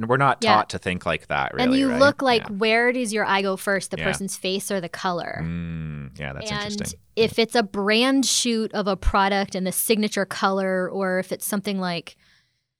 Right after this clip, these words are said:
Speaker 2: okay, the, this bright green is the, everyone, i-, if the color is the most important thing, that's fine,
Speaker 1: Mm-hmm.
Speaker 2: because that's, that's part of that campaign.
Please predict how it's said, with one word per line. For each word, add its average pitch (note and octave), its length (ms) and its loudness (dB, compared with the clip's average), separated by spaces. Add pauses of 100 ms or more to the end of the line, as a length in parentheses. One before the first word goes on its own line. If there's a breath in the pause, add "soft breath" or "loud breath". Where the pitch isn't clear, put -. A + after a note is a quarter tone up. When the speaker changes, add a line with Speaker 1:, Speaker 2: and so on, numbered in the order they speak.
(840)
Speaker 2:
okay, G3 340 2
the, F3+ 100 0 (180)
this G3 180 0
bright F#3+ 280 0
green F#3 320 0
is F3+ 140 0
the, F3 200 -2 (240)
everyone, F#3 320 0 (920)
i-, - 100 -6
if C4 220 4
the D4 80 8
color F#4 540 6
is D#4+ 140 6
the C#4 80 6
most A3+ 460 6
important G#3 560 0
thing, A#3 420 2
that's B3+ 260 4
fine, A#3+ 540 -2
Speaker 1:
Mm-hmm. - 100 -16
Speaker 2:
because G#3+ 260 -6
that's, - 380 0 (300)
that's G#3 220 2
part G#3+ 260 0
of F#3+ 80 -2
that F3+ 180 2
campaign. - 680 -10